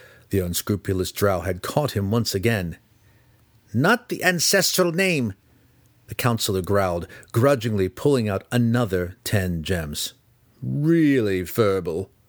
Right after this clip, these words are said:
Jarlaxle teased, "you must learn to be more specific in your questioning. Such errors do cost you so much." "Name the house in terms that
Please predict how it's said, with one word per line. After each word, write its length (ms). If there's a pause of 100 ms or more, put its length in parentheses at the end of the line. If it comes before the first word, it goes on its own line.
(280)
Jarlaxle 560
teased, 420 (540)
"you 160
must 460
learn 300
to 60
be 140
more 320
specific 880
in 120
your 240
questioning. 720 (400)
Such 600
errors 680
do 280
cost 480
you 160
so 360
much." 800 (800)
"Name 340
the 80
house 380
in 160
terms 380
that 160